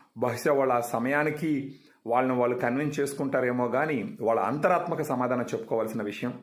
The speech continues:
Even ఇప్పుడు విజయ్ గారైనా సరే, ఇంతకు ముందర ఏ రాజకీయ నాయకుడైనా సరే, కొన్ని జీవితాలు ఇలా చిదిమిపోయినప్పుడు వాళ్ళు పబ్లిక్కి సమాధానం చెప్పకపోవచ్చు, వాళ్ళకున్న పవరు, అధికారము, ఈ ధనబలంతో,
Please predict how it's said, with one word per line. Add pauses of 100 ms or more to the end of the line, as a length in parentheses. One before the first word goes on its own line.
(420)
Even
ఇప్పుడు
విజయ్
గారైనా
సరే,
ఇంతకు
ముందర
ఏ
రాజకీయ
నాయకుడైనా
సరే, (440)
కొన్ని
జీవితాలు
ఇలా
చిదిమిపోయినప్పుడు (400)
వాళ్ళు
పబ్లిక్కి
సమాధానం
చెప్పకపోవచ్చు,
వాళ్ళకున్న
పవరు, (500)
అధికారము, (280)
ఈ
ధనబలంతో,